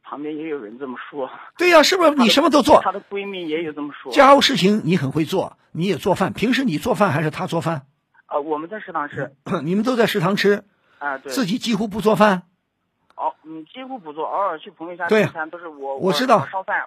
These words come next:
Speaker 1: 我，我刷锅。
Speaker 2: 偶尔去
Speaker 1: 他在旁边玩手机。
Speaker 2: 偶尔什么去朋友家里吃？
Speaker 1: 去，去朋友家里聚餐。
Speaker 2: 聚餐，对呀，你很会做，
Speaker 1: 对，所以我
Speaker 2: 你会做家务，对呀。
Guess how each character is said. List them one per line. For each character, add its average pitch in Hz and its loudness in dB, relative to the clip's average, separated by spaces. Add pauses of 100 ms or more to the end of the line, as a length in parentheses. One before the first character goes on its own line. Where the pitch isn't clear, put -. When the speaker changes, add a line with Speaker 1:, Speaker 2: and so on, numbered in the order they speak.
Speaker 1:
我， 135 -8
我 135 -12
刷 143 -8
锅。 120 -12 (680)
Speaker 2:
偶 190 -2
尔 240 6
去 220 -2
Speaker 1:
他 190 -6
在 - -12
旁 127 -8
边 - -
玩 135 -10
手 127 -16
机。 - -6
Speaker 2:
偶 175 4
尔 277 2
什 175 0
么 233 0
去 202 -4
朋 180 -2
友 196 0
家 170 0
里 160 -6
吃？ 202 -4 (460)
Speaker 1:
去， - -18
去 - -14
朋 180 -12
友 185 -14
家 190 -6
里 160 -12
聚 202 -16
餐。 135 -14 (160)
Speaker 2:
聚 185 0
餐， 196 2
对 196 2
呀， 160 -4 (240)
你 240 2
很 165 0
会 202 2
做， 226 4
Speaker 1:
对， - -4
所 107 -8
以 - -8
我 - -10 (180)
Speaker 2:
你 180 0
会 269 0
做 226 -2
家 202 4
务， 202 -2
对 247 0
呀。 214 2